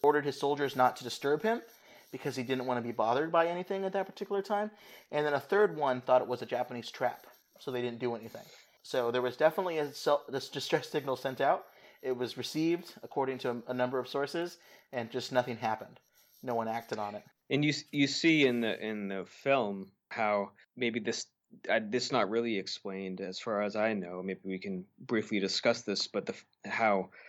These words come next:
Speaker 2: Quint goes crazy and smashes the radio equipment as they're
Speaker 1: Yeah.
Speaker 2: trying,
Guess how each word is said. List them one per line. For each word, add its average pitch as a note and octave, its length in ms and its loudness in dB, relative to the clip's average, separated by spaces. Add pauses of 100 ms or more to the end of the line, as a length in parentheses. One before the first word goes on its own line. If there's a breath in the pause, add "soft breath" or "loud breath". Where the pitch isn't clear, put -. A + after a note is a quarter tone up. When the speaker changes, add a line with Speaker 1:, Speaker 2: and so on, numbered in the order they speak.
(220 loud breath)
Speaker 2:
Quint G#2+ 300 0
goes G#2 260 4
crazy G#2+ 600 0
and F#2 240 -2
smashes G#2+ 580 0
the G#2 100 -2
radio G#2+ 340 2
equipment - 680 -4
as F#2 200 0
they're B2+ 200 6
Speaker 1:
Yeah. B2 60 6
Speaker 2:
trying, G2 520 0